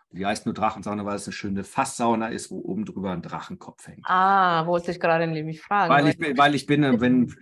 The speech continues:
Speaker 1: chinesisches Sternzeichen Drache, insofern passt das immer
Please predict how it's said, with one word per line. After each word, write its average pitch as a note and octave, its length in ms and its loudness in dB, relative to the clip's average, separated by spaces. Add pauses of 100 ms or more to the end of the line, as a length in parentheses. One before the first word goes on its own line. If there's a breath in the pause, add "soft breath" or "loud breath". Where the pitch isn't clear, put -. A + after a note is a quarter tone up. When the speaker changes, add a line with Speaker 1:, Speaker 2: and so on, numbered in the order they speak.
(160)
Speaker 1:
chinesisches C#3 640 -2
Sternzeichen G#2 800 -2
Drache, A2 420 -2
insofern F2+ 760 -10
passt - 300 -18
das - 160 -16
immer - 160 -20